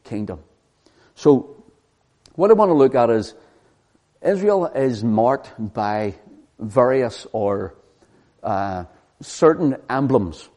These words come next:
For example, the, the vine is one of the f-, symbols. The fig tree becomes a symbol. And the olive becomes a symbol. Now I want to look, uh, at the vine, the vine and the, the fig,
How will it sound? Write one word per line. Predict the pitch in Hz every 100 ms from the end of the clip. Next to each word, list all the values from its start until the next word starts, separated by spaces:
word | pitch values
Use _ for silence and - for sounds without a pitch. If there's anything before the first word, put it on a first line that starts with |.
| _ _
For | 165 165
example, | 113 135 131 123 107 - _ _ _ _
the, | 104 120 123 113
the | 113 110
vine | 135 147 165 151 120 107
is | 117 104
one | 110 113
of |
the | 107
f-, | 95 -
symbols. | - - 92 87 107 - _ _ _ _ _ _
The | - 135
fig | - - 208 156
tree | - 175 151
becomes | 123 - 120 110
a | 98
symbol. | - 82 98 76 _ _ _ _ _ _
And | 143 143
the | 135
olive | 143 156 170 139 -
becomes | 127 - 117 110
a | 98
symbol. | - 107 95
Now | 113
I | 131
want | 175 214
to |
look, | 185 160 - - _ _ -
uh, | 117 117 -
at | 110 -
the | 107
vine, | - 110 127 151 151 - - _
the | - 101
vine | 127 139 135 131
and | 113 117 107
the, | 101 - - _
the | 95
fig, | - 107 98